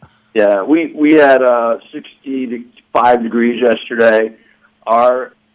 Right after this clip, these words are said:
tee sheet was slammed, and, and it's everybody trying to get that last eighteen holes in. Um, it's extra revenue for the course. It's great and all that, but, uh,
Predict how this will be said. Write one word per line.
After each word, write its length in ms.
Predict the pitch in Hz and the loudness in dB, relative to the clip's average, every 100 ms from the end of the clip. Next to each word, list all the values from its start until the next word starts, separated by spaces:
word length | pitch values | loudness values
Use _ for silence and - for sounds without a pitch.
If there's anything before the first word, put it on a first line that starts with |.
| _ | _
tee 240 | 143 131 - | -12 -10 -12
sheet 320 | 131 123 123 _ | -12 -12 -12 _
was 460 | 113 113 113 117 113 - _ _ - | -6 0 0 0 -6 -14 _ _ -12
slammed, 720 | 113 117 120 113 101 87 - | -6 -4 -4 -4 -6 -12 -12
and, 560 | 101 107 104 104 104 | -6 -4 -2 -4 -6
and 400 | 107 107 107 104 104 | -6 -4 -4 -6 -6
it's 220 | 117 117 113 | -8 -4 -4
everybody 380 | 120 131 123 117 | -2 -2 -2 0
trying 140 | 127 | -2
to 60 | 113 | -2
get 160 | 117 | -4
that 160 | 117 104 | -4 -2
last 460 | 110 110 117 117 - | -2 0 -2 -4 -12
eighteen 380 | 113 135 127 120 | -14 -12 -14 -12
holes 360 | 120 123 123 117 | -6 -6 -6 -10
in. 260 | 110 107 104 _ _ _ - | -8 -10 -12 _ _ _ -12
Um, 340 | 98 107 104 117 | -6 -4 -4 -6
it's 140 | 113 - | -12 -6
extra 300 | 120 117 131 | -6 -4 -4
revenue 440 | 120 117 113 117 117 | 0 0 0 -6 -8
for 80 | 120 | -10
the 60 | |
course. 340 | 110 127 120 113 | -8 -4 -4 -4
It's 180 | 110 - | -10 -18
great 400 | - 117 120 117 | -12 -2 0 0
and 100 | 101 | 0
all 200 | 113 110 | -2 0
that, 220 | 107 107 | 0 0
but, 340 | 113 107 98 - | -2 -4 -4 -6
uh, 360 | 104 98 90 | -4 -4 -4